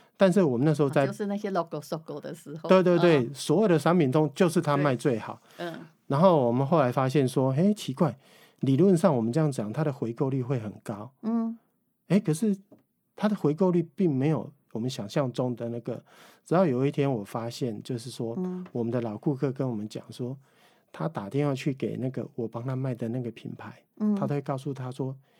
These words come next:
Speaker 1: 你在哪里的，哪里的店可以买到。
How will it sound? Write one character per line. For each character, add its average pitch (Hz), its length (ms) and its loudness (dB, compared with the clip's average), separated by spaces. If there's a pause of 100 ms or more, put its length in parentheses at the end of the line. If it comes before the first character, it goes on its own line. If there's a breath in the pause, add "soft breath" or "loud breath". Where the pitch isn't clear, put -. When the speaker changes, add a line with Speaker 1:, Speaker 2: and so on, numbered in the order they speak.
(140 soft breath)
Speaker 1:
你 113 140 -8
在 131 280 -6 (440)
哪 123 180 -4
里 123 140 -2
的， 110 260 -10 (220)
哪 123 160 -2
里 135 100 -2
的 110 120 -8
店 127 280 -4
可 117 140 -8
以 120 40 -2
买 120 160 -6 (120)
到。 117 200 -10